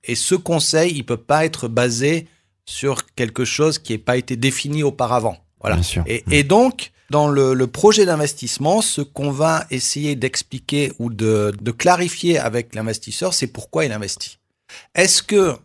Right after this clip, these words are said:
Speaker 1: il a une idée derrière la tête ? Par exemple, ça peut être, euh, financer les études des enfants dans
Speaker 2: Mhm.
Speaker 1: dix, quinze ans.
Speaker 2: Mhm.
Speaker 1: Ça peut être préparer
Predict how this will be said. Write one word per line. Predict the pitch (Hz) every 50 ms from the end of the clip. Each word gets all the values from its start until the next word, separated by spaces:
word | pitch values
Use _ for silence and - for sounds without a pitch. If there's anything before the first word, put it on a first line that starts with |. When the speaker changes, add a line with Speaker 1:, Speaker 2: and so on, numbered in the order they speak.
| _ _ _ _ _ _ _ _ -
Speaker 1:
il | 151 156 156 165 160
a | 160 151 143 127 - -
une | 139 139 147
idée | 147 123 135 143
derrière | 135 131 120 120 127 123 120 120
la | 120 117
tête ? | 117 - - 139 127 - - - - - _ _
Par | - 113 101 87
exemple, | 101 101 110 135 135 120 -
ça | 120 113
peut | - - 110
être, | 110 123 131 131 131 - - 107 95 92 92 - _ _ - - - _ - -
euh, | - 127 120
financer | - - 131 123 120 120 - - 127
les | 120 113 104 117
études | 117 113 - 113 107 101
des | 107 101 120
enfants | 127 127 - - 165 170 175 190 185 - _ _ -
dans | 85 82 87 90
Speaker 2:
Mhm. | 117 196
Speaker 1:
dix, | 120 117 -
quinze | - 135 139 156 151
ans. | 196 196 208 208 208 - - -
Speaker 2:
Mhm. | 73 76 85 120 247
Speaker 1:
Ça | - 131 123
peut | 113 - 127 131
être | 131 131 - - - - _ -
préparer | - - - 139 135 - 147 139 135 127 143 151 151 151 151 - -